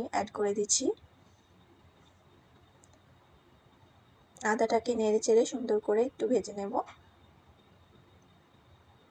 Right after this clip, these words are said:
আদার কাঁচা গন্ধ চলে যাওয়া অবধি ভেজে নিতে হবে। এ পর্যায়ে অ্যাড করে দিচ্ছি সামান্য একটু পানি।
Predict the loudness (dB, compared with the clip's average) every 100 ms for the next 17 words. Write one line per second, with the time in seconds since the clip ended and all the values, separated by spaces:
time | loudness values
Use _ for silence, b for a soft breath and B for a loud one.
0 | -20 -20 _ -20 -14 -8 -2 2 4 4
1 | 2 0 0 2 6 6 8 6 6 2
2 | 0 2 4 2 -2 -2 -2 0 -2 -4
3 | b b b -2 4 4 6 6 4 4
4 | 4 4 0 -2 0 0 0 -2 -2 -2
5 | 0 -2 -2